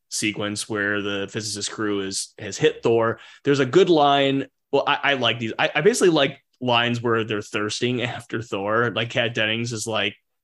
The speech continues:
"Does he need C P R? 'Cause I totally know C P R." I, li-, I like those lines.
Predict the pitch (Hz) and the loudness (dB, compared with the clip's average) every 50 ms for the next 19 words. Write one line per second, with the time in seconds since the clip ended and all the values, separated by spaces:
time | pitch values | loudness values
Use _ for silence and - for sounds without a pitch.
0 | _ _ _ - 151 139 127 143 135 156 165 151 156 - 156 151 143 131 117 110 | _ _ _ -2 0 0 2 0 0 0 0 0 2 2 2 2 4 2 2 2
1 | 113 117 123 147 135 131 - - 139 123 123 - 123 117 113 110 110 107 104 107 | 2 2 2 0 -2 -4 -4 -4 -4 -2 -2 0 0 0 0 0 -2 -4 -4 -4
2 | 117 117 - 110 101 - 90 95 90 90 82 80 98 101 _ _ _ _ _ _ | -4 -4 -6 -8 -8 -8 -8 -6 -6 -6 -6 -6 -8 -8 _ _ _ _ _ _
3 | - 139 110 - 123 123 - - _ _ - - - - - - 170 - 147 160 | -4 -4 -4 -4 -8 -14 -14 -16 _ _ -20 -20 -20 -20 -16 -6 0 2 4 4
4 | 147 139 127 120 113 107 104 104 82 82 82 85 87 110 - - | 4 4 2 0 -2 -2 -2 -6 -8 -10 -12 -12 -12 -14 -14 -16